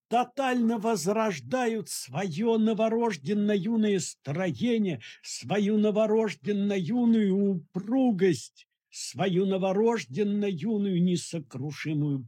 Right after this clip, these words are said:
прочность. Я стараюсь постоянно прилагать волевые усилия, чтоб с титанической божественной силой свято верить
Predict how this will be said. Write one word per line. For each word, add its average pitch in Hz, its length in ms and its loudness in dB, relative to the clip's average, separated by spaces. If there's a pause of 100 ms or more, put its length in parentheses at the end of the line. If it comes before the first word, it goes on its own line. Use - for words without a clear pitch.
прочность. 120 1040 -10 (1900)
Я 165 600 0
стараюсь 160 1000 -4 (640)
постоянно 180 1080 -2
прилагать 175 1120 -4
волевые 180 720 -2
усилия, 185 800 -4 (340)
чтоб - 440 -4
с - 100 -10
титанической 214 1040 -2
божественной 196 1040 -4
силой 214 480 -2
свято 190 760 -4
верить 180 640 0